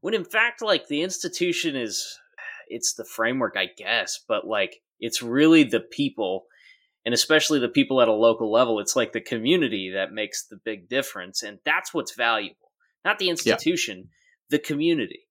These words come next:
Speaker 1: If your local community of Christians or Mormons or whatever else are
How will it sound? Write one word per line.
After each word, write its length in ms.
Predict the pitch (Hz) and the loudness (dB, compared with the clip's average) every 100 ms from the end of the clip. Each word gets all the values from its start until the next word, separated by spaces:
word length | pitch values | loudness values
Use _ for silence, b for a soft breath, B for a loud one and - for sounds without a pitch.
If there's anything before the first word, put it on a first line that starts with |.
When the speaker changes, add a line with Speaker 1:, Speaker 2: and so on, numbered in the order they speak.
| _ _ _ - | _ _ _ -2
Speaker 1:
If 200 | 127 139 | -2 2
your 120 | 139 | 0
local 440 | 120 143 170 180 | 4 4 4 2
community 580 | - 143 143 151 131 120 | -2 0 2 2 2 0
of 180 | 101 - | 0 -2
Christians 580 | - 143 - 143 139 113 | 0 0 0 -4 -2 -4
or 100 | 104 | -2
Mormons 380 | 113 131 135 | 0 0 0
or 80 | 117 | 2
whatever 440 | 113 120 113 104 110 | 2 4 2 4 4
else 480 | 123 107 - - b b b - | 6 4 0 -2 b b b 0
are 240 | 104 90 | 0 0